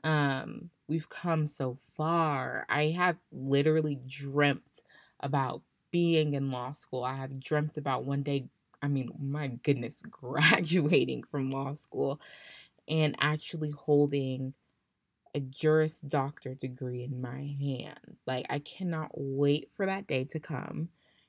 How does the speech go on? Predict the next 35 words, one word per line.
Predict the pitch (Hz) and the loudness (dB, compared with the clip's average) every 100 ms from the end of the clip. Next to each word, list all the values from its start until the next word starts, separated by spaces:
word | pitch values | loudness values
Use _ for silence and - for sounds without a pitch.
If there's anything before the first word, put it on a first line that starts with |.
| _ - | _ 0
And | 202 | 2
it's | 208 | 2
actually | - 165 - 185 185 | -2 -2 -4 -4 -4
going | 160 143 139 147 | 0 2 2 0
to | 147 | -2
happen. | 135 156 247 - - 151 151 _ _ _ _ _ _ _ - - | -4 -2 -2 -4 -8 -8 -10 _ _ _ _ _ _ _ -20 -4
And | 170 165 160 | -2 2 2
of | 156 - | 0 -2
course, | 196 185 | -2 -2
I'm | - | 0
gonna | 160 | -2
bring | 147 151 | 0 2
you | 151 | 2
all | 147 139 | 0 -2
through | 139 143 | 0 -2
the, | 131 123 107 _ | 0 0 -2 _
the, | 147 | -2
you | 143 | 0
know, | 143 | 0
the | 135 | -2
bar | 139 160 | 0 0
process | 165 - 139 - 139 | 0 -2 -4 -6 -6
and | 131 | -2
everything | 135 135 - 135 | -2 -2 -6 -6
like | 123 131 | -6 -2
that. | 120 - | -2 -2
But, | - 92 | -4 -2
like, | 131 139 _ - _ - | -2 -4 _ -20 _ -8
you | 208 | -4
know, | 214 214 202 - | 0 2 0 0
I'm | - 175 208 190 | -2 0 0 0
really | 165 156 165 | 2 2 2
here | 170 165 151 156 | -4 -6 -2 -2
for | - | -2
celebrating | 139 - 135 135 147 147 127 139 147 131 131 | -8 -2 0 0 0 -2 -2 -2 -2 -4 -6